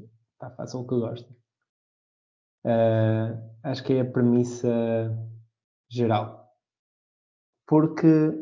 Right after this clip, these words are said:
e manter essa premissa, ou seja, continuar a fazer o que gostamos. Porque ao longo da nossa vida vamos sendo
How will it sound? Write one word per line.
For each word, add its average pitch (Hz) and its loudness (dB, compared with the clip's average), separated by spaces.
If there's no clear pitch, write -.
e 151 4
manter 143 6
essa 143 2
premissa, 131 -4
ou 113 -10
seja, 113 -2
continuar 127 0
a 135 -2
fazer 127 -2
o 127 -4
que 123 -12
gostamos. - -8
Porque 135 0
ao 131 -4
longo 135 2
da 131 2
nossa 131 -4
vida 123 0
vamos 123 -4
sendo 117 -6